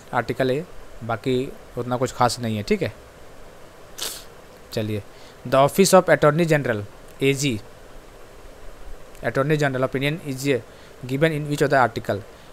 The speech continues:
Attorney General कौन सा आर्टिकल में है? तो आप देखिएगा B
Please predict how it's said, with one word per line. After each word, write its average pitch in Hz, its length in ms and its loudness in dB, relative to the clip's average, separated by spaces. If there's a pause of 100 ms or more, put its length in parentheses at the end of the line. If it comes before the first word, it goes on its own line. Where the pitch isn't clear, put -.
(140)
Attorney 135 360 2
General 156 260 4
कौन 151 140 2
सा 156 120 6
आर्टिकल 151 300 4
में 160 120 6
है? 196 80 6 (2250)
तो 135 60 4
आप 127 100 8
देखिएगा 165 360 8
B 127 300 -2